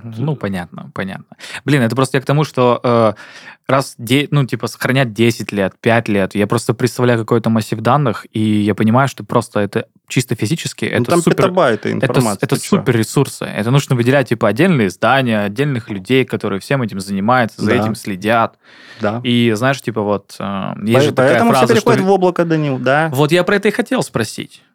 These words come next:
Speaker 1: Вот я про это и хотел спросить, что, э, с одной стороны, у нас есть какие-то физические носители, да, понятно, что это уже не флешки, это уже не жесткие диски, это уже большие дата-центры, с другой стороны, есть облако.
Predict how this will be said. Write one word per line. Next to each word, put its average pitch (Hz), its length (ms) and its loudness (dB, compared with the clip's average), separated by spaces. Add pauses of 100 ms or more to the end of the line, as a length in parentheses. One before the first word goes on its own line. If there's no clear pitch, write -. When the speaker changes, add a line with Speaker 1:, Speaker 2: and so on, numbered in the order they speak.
Speaker 1:
Вот 117 120 -4
я 139 120 2
про 147 140 0
это 143 120 -2
и - 20 -4
хотел 180 220 0
спросить, - 360 -8
что, 139 420 4
э, 139 220 2
с - 100 -6
одной 165 180 2
стороны, 156 420 2
у 131 100 -2
нас 139 240 0
есть 135 120 0
какие-то 127 340 -2
физические 131 500 -4
носители, 120 440 -2
да, 120 280 0 (100)
понятно, 131 360 0
что - 180 -2
это 110 120 0
уже 110 140 0
не 131 80 2
флешки, 139 560 -2
это 113 160 -2
уже 120 120 0
не 117 80 2
жесткие 117 320 -2
диски, 110 260 -6
это 123 200 0
уже 113 140 0
большие 113 300 -4
дата-центры, 110 520 -4
с 120 40 -8
другой 123 220 0
стороны, 139 220 -2
есть 139 200 0
облако. - 320 0